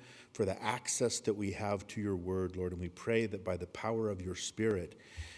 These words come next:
that you would use that word to change us, Lord. Change our hearts, we pray. We ask this morning as we go to your text, Lord, that you would do that work in each of us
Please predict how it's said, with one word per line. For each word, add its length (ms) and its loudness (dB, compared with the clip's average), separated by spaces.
that 120 0
you 100 -2
would 220 2
use 340 4
that 280 0
word 300 4
to 100 -4
change 520 -2
us, 360 -6
Lord. 360 -10
Change 300 -2
our 120 2
hearts, 420 0
we 80 -2
pray. 480 -10
We 160 6
ask 280 6
this 220 4
morning 380 4
as 200 -2
we 120 0
go 200 6
to 80 6
your 140 4
text, 580 -4
Lord, 220 2
that 100 -4
you 140 -2
would 240 -4
do 220 4
that 280 0
work 360 4
in 160 -2
each 260 -4
of 100 0
us 340 -2